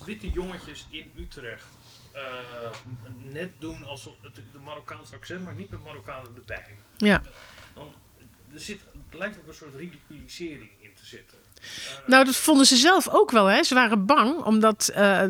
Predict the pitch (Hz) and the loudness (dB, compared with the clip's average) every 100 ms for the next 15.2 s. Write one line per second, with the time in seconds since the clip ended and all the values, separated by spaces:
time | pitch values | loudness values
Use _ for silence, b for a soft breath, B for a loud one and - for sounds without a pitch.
0 | 190 156 208 196 202 196 180 185 190 196 | -2 0 0 2 4 4 2 4 4 4
1 | 208 220 247 208 196 185 175 170 254 - | 2 4 4 4 4 2 2 -2 -2 -6
2 | B B B B B - 233 208 170 175 | B B B B B 0 6 6 6 4
3 | 156 - 175 180 - 233 202 196 208 208 | 2 4 4 2 4 4 6 4 4 4
4 | 220 269 214 170 160 - B B B B | 4 4 2 0 -2 -4 B B B B
5 | B B - 180 170 165 170 - _ - | B B -2 0 2 2 0 -4 _ -4
6 | - 226 - 208 226 233 247 269 220 208 | 2 2 2 2 4 6 8 6 4 2
7 | 220 - 208 175 - - _ _ 226 220 | -2 -6 -12 -12 -16 -20 _ _ 2 4
8 | 202 214 202 202 202 214 247 226 - - | 6 4 4 4 4 4 4 2 0 2
9 | 196 180 202 190 175 170 - 180 - 185 | 0 2 0 2 4 2 2 2 4 2
10 | - 175 - - 151 160 175 170 185 151 | 2 0 -2 -2 2 2 2 0 0 0
11 | 143 - 156 170 - - 156 139 180 151 | -4 -2 0 0 0 -2 0 2 0 0
12 | - 165 165 170 - 180 165 170 190 170 | 0 0 0 -2 -4 0 0 0 -2 0
13 | 180 185 170 165 170 - 185 175 170 175 | 2 2 4 2 2 2 2 2 0 -2
14 | 175 180 175 175 170 160 165 - 220 202 | 0 0 2 2 2 2 0 2 0 0
15 | 165 160 | -2 -4